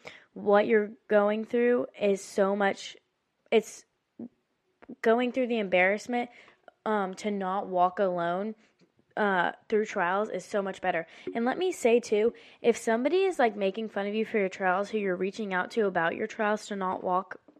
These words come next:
uh, you know, to not walk it alone, you reach out to somebody and they make fun of you for it,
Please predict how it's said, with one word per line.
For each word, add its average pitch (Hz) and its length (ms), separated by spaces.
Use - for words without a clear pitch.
uh, 196 160
you 208 160
know, 180 160
to 180 160
not 190 160
walk 185 220
it 196 60
alone, 180 300
you 180 140
reach 175 180
out 190 120
to - 60
somebody 196 280
and 196 100
they 190 60
make 190 360
fun 180 160
of 185 80
you 214 100
for 240 220
it, 247 100